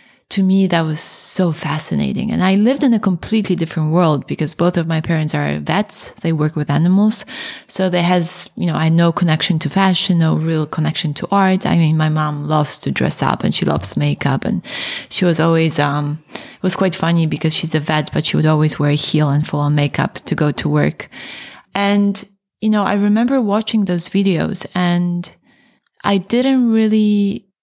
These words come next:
you know, I didn't connect it to fashion as much, but I saw the video that I'm talking about is Too Funky. And I remember watching it and thinking, "Wow,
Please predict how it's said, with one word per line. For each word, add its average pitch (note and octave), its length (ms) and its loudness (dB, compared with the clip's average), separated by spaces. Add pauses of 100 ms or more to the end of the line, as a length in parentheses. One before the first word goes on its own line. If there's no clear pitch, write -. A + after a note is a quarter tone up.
(140)
you G#3 80 2
know, F3 240 2
I G3 80 -2
didn't A3 420 -2
connect G3 460 0
it A#3+ 160 -4
to A#3 100 -2
fashion A#3 480 0
as B3+ 180 0
much, D4 520 -4
but G3 120 0
I G3 140 2
saw A3 460 2 (400)
the G#3 100 2
video A3+ 500 4
that G3 140 2
I'm F#3 120 2
talking G3+ 280 0
about F#3 320 2
is E3 240 -2
Too - 160 -2
Funky. - 640 -2 (1040)
And F#3+ 640 -2 (220)
I G3 80 -4
remember A#3 420 2
watching A#3 380 2
it G3 100 2
and F#3+ 300 0
thinking, G#3+ 540 2 (160)
"Wow, F3+ 640 -4